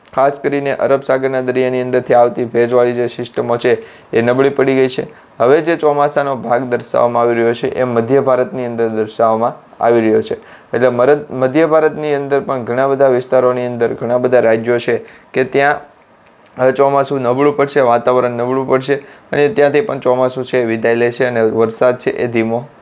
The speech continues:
થઈ જશે. જેમાં મધ્ય ભારત, અ, ઓડિશા છે, આંધ્રપ્રદેશ છે, વિશાખાપટ્ટનમ છે, ભુવનેશ્વર છે,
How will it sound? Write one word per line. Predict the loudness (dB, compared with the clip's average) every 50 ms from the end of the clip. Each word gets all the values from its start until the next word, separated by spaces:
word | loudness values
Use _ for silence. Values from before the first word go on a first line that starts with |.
| _ _ -2
થઈ | 0 0
જશે. | 2 2 0 0 0 -2 -6 -6 -10 -18 -20 -20 -16 -4
જેમાં | -2 0 2 2 2 2
મધ્ય | 0 2 2 0
ભારત, | 2 2 2 0 0 -2 -2 0
અ, | 4 6 6 6 6 6 4 2 0
ઓડિશા | 0 0 0 2 0 0 0 0 0
છે, | 0 -2 -4 -4 -4 -6 -14 -20 -20 _ _ _
આંધ્રપ્રદેશ | -4 -2 -2 0 2 2 2 2 2 2 2 4 2 2 2 0
છે, | 0 0
વિશાખાપટ્ટનમ | 0 0 -2 0 0 0 2 2 0 0 -2 -4 -4 -4 -6 -6
છે, | -4 -4 -4
ભુવનેશ્વર | -4 -4 -6 -4 -2 -2 -2 -2 -2 -2 -2 -2
છે, | 0 -2 -2 -2